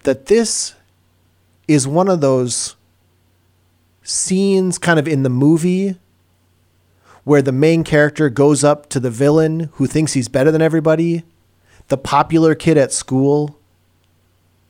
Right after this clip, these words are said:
and tries to bring him back down to size.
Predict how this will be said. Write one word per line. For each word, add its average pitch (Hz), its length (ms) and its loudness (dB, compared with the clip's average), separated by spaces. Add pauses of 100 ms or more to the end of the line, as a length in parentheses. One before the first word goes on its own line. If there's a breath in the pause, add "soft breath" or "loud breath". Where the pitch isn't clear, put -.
(880 loud breath)
and 151 140 2
tries 170 280 2
to 135 100 0
bring 151 340 0
him 139 160 0
back 123 300 -2
down 120 260 -2
to 101 80 -12
size. - 680 -10